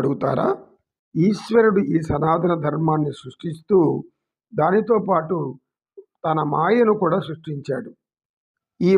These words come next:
మాయా వ్యామోహంలో పడి మానవులు సనాతన ధర్మానికి వ్యతిరేకంగా ప్రవర్తిస్తే వారి వారి కర్మలకు తగినటువంటి ఫలితాలను కూడా ఈ మాయ నుండే పొందుతారు,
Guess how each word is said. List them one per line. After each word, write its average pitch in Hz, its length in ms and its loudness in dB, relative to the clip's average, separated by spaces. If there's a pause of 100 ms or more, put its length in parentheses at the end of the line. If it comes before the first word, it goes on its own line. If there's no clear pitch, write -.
మాయా 196 340 2 (160)
వ్యామోహంలో 180 720 2 (100)
పడి 170 180 -2 (120)
మానవులు 160 480 2 (500)
సనాతన 160 380 0 (120)
ధర్మానికి 156 540 -2
వ్యతిరేకంగా 151 580 -2 (100)
ప్రవర్తిస్తే 151 680 -2 (640)
వారి 156 340 2
వారి 151 200 2 (140)
కర్మలకు 180 520 -2
తగినటువంటి 160 680 0 (520)
ఫలితాలను 190 540 2 (100)
కూడా 160 240 0 (640)
ఈ - 20 6 (160)
మాయ 151 180 2 (100)
నుండే 151 280 0 (400)
పొందుతారు, 156 500 -2